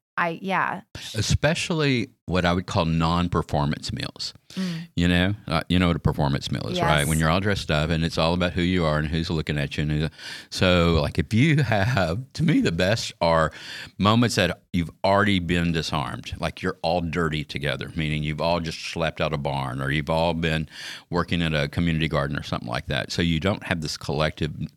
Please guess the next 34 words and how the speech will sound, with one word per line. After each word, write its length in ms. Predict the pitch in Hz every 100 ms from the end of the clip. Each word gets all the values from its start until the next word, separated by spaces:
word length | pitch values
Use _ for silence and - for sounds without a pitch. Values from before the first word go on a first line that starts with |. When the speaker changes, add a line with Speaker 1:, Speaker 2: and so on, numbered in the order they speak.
| -
Speaker 2:
net 260 | 82 76 - _ _ - - - _ - - - -
of 100 | 76
who's 240 | 101 90
trying 220 | - 90
to 60 | 80
impress 380 | 73 - - -
anybody. 340 | 71 - -
Speaker 1:
Mm. 160 | 76 151 -
Speaker 2:
That's 180 | 80
off 140 | - -
the 100 | -
table. 160 | - - - - - -
And 100 | 85
you're 100 | 78
just 260 | 110 - -
sitting 240 | - -
there 180 | 110 101
in 80 | 98
your 140 | 87
most 380 | 82 90 90 - -
honest 420 | 85 90 85 -
nest 560 | 82 80 67 - - -
of 240 | - 73 -
stinky 460 | - - 92 -
and 120 | 90 80
dirty 260 | 78 78
and 100 | 78
all 120 | 73 71
that. 260 | 73 71 - _ - - - -
So 280 | - 87 82 -
that 240 | 90 104
distraction 560 | 92 90 - 80 - 76
is 140 | 76 73
gone, 500 | 76 73 69 71